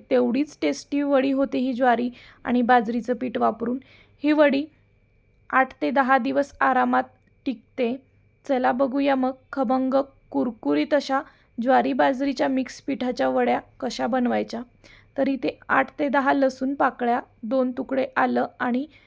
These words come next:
तीन चार हिरव्या मिरच्या घेतल्यात. मिक्सरच्या भांड्यामध्ये हे टाकून घ्यायचं.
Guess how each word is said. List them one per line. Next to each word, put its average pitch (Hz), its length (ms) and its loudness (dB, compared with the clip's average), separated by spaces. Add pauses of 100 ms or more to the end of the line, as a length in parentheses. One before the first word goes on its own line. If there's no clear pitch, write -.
(300)
तीन 262 260 2
चार 294 220 0
हिरव्या 277 360 0
मिरच्या 269 340 -2
घेतल्यात. 254 440 -2 (220)
मिक्सरच्या 254 540 -2
भांड्यामध्ये 262 520 0
हे 262 80 -2
टाकून 254 400 -2
घ्यायचं. 262 440 -2